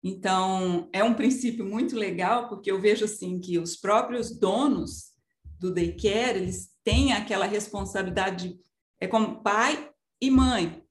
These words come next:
de realmente ensinar, né? Então, assim, hoje eu tô vivendo um ambiente fantástico,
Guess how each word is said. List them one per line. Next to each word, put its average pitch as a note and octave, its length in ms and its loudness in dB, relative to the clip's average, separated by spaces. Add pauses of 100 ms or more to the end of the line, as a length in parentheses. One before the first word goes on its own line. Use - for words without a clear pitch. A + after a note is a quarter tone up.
(140)
de F#3+ 360 -10
realmente C#4 680 -2
ensinar, F3+ 760 -2
né? G#3+ 300 -8 (240)
Então, B3 160 2
assim, E4 260 2
hoje C#4+ 280 6
eu E4 40 0
tô E4+ 120 0
vivendo B3 400 4
um C4 80 6
ambiente C4 640 2
fantástico, - 760 -2